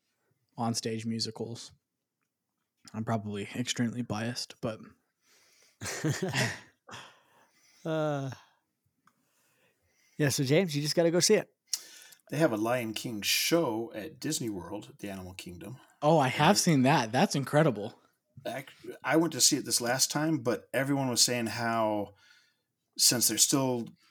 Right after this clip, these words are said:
Speaker 3: kinda getting things going from covid, how toned down it was this time. So
Speaker 1: Oh, bummer.
Speaker 3: ev-,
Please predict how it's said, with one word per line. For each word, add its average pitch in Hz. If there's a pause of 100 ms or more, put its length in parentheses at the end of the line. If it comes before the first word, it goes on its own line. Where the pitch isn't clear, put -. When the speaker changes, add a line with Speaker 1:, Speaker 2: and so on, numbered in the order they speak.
(120)
Speaker 3:
kinda 123
getting 117
things 120
going 120
from 113
covid, 123
how 104 (240)
toned 127
down 120
it 87
was 95
this -
time. 82
So -
Speaker 1:
Oh, 131
bummer. 117
Speaker 3:
ev-, 113